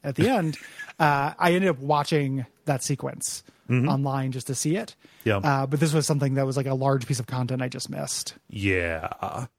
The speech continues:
Speaker 2: Yeah.
Speaker 1: So.
Speaker 2: Yeah. So I, I, I, I did manage to do this, so I can talk about it, uh, firsthand when we get there.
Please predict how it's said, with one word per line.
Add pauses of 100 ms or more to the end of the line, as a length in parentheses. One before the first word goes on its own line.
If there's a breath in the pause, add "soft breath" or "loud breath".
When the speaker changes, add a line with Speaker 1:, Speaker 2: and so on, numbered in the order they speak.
(180)
Speaker 2:
Yeah. (180)
Speaker 1:
So. (300)
Speaker 2:
Yeah. (100)
So
I,
I,
I,
I
did
manage
to
do
this,
so
I
can
talk
about
it,
uh,
firsthand
when
we
get
there.